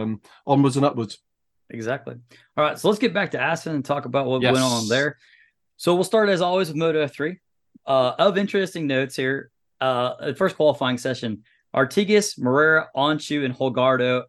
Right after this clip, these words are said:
Speaker 2: and Ortella are all in P one. Qualifying one, sorry. I think I said P one, the Q P one. That's what I meant to say. Uh, it was like, who's gonna be the odd man out? 'Cause somebody's not, <laughs> somebody of that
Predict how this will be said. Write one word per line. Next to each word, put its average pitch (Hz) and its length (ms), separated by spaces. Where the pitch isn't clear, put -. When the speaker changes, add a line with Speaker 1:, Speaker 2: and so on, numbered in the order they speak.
Speaker 2:
and 151 260
Ortella 127 480
are 113 180
all 131 220
in 127 80
P 127 160
one. 110 380
Qualifying 113 580
one, 110 300
sorry. 107 240
I 101 40
think 117 100
I 110 40
said - 220
P 113 140
one, 104 320
the 107 120
Q 120 260
P 113 140
one. 104 360
That's - 80
what 110 80
I 104 60
meant 101 160
to - 40
say. 104 180
Uh, 120 380
it 160 80
was 156 140
like, 147 120
who's 180 160
gonna 156 120
be 135 60
the 127 100
odd 117 160
man 110 180
out? 107 280
'Cause 113 300
somebody's 151 440
not, 127 360
<laughs> - 80
somebody 208 340
of 151 80
that 135 280